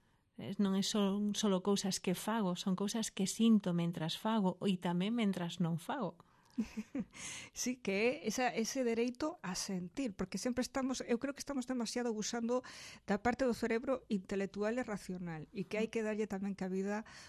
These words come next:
Speaker 2: ao cerebro emocional, que é tan importante como a outra, a outro tipo de cerebros que temos, non?
Speaker 1: Sí, o, eh, cerebro racional o comprende, pero es que o emocional o que o vive, e os dous teñen que estar en armonía.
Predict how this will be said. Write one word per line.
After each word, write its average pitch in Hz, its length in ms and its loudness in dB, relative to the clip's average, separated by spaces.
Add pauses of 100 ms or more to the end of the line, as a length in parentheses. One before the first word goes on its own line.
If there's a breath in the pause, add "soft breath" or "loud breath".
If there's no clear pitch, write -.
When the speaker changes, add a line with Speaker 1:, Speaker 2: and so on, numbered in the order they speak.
(120)
Speaker 2:
ao - 60 -8
cerebro 180 440 -4
emocional, 175 720 -4
que 185 160 -2
é - 40 -8
tan 220 260 0
importante 190 720 -2
como 185 280 -6
a 175 60 -2
outra, 175 640 -4
a 190 80 -4
outro 190 340 0
tipo 202 280 -2
de 190 240 -8
cerebros 190 380 -6
que 185 140 -8
temos, 214 460 -8
non? 196 100 -4
Speaker 1:
Sí, 190 220 -4 (360 loud breath)
o, 220 520 2 (140)
eh, 170 560 -2
cerebro 202 360 2
racional 202 640 0 (140)
o 175 160 -2
comprende, 220 840 2
pero 202 140 -2
es 185 80 -2
que 196 200 0
o 196 80 2
emocional 190 720 2
o 175 80 0
que 170 160 2
o 165 80 2
vive, 185 360 0 (360 loud breath)
e 202 160 4
os 185 160 0
dous 214 440 2
teñen 190 280 4
que 185 80 0
estar 180 200 0
en 180 120 2
armonía. 165 560 2